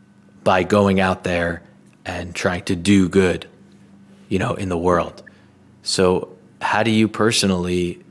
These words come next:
try to hold these two things if you do,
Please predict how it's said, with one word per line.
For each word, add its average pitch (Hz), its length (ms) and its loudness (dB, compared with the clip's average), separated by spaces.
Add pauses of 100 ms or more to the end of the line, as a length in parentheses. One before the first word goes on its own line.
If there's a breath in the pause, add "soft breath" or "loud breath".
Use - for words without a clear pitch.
(100)
try 92 300 -2
to 90 180 -4
hold 101 340 2
these 92 220 -2
two 92 160 -4
things 117 340 0
if - 140 -8
you 87 120 -6
do, 95 440 2